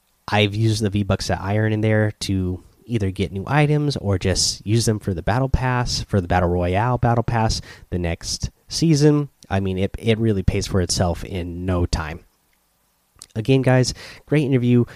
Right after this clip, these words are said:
Go follow, uh, Bo's social medias as well, and then come hang out with us in the Daily Fortnite Discord. That's gonna be the episode, guys. So until next time, have fun, be safe, and don't get lost in the storm.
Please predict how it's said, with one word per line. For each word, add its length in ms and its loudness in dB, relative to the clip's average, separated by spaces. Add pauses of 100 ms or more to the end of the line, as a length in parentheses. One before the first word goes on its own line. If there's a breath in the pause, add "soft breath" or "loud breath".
(240 loud breath)
Go 140 4
follow, 720 2
uh, 140 0
Bo's 380 6
social 400 0
medias 360 2
as 120 -2
well, 200 4
and 100 -2
then 80 -2
come 200 -6
hang 160 -4
out 100 -2
with 100 -4
us 140 -6
in 80 -6
the 80 -4
Daily 260 -2
Fortnite 320 -4
Discord. 480 -4 (540 loud breath)
That's 160 0
gonna 140 0
be 60 0
the 100 -2
episode, 360 -2
guys. 340 0
So 240 4
until 260 0
next 300 -4
time, 300 -2 (160)
have 240 -6
fun, 440 2 (160)
be 160 -2
safe, 540 -2 (160)
and 200 -8
don't 400 -2
get 160 2
lost 440 -4
in 100 -6
the 80 0
storm. 460 -4